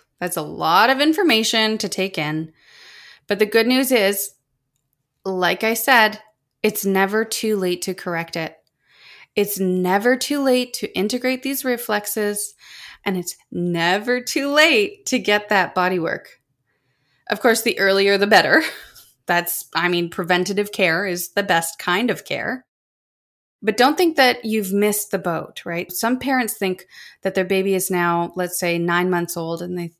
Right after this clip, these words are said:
they see this and they think, "Oh, well, they're not an infant anymore." Well, just because I do infant craniosacral doesn't mean I don't do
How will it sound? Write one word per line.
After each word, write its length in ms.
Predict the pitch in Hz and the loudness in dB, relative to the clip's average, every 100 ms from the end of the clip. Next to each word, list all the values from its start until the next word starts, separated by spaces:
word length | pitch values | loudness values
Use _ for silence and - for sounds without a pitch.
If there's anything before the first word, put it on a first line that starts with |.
| - | -14
they 180 | 185 175 | -10 -8
see 260 | - 185 | -8 -6
this 340 | 185 170 170 - | -6 -6 -8 -8
and 120 | 175 | -8
they 60 | 170 | -8
think, 260 | 170 160 - | -10 -10 -2
"Oh, 240 | 226 247 240 | 2 4 2
well, 360 | 202 196 190 _ _ _ - _ | 0 -2 -4 _ _ _ -20 _
they're 120 | 220 | 0
not 220 | 233 226 214 | 2 2 2
an 100 | 196 | -2
infant 640 | 226 254 262 202 175 170 - | 0 0 0 -2 -2 -4 -8
anymore." 680 | 180 170 165 160 160 208 247 _ _ _ _ _ - | -6 -4 -4 -6 -6 -8 -10 _ _ _ _ _ -8
Well, 280 | 233 226 - | -6 -8 -10
just 240 | - 262 - | -8 -6 -6
because 380 | 254 220 196 - _ _ | -4 -4 -4 -12 _ _
I 340 | - 208 220 220 | -4 0 0 0
do 240 | 202 175 - - | -2 -4 -6 -4
infant 580 | 226 214 190 170 165 - | -4 -2 -4 -4 -6 -10
craniosacral 840 | - 175 165 165 - 311 190 165 | -6 -4 -4 -6 -6 -6 -6 -8
doesn't 260 | 180 180 185 | -6 -6 -4
mean 160 | 180 175 | -4 -4
I 120 | 165 | -6
don't 260 | 170 165 | -8 -10
do 220 | - 165 | -10 -10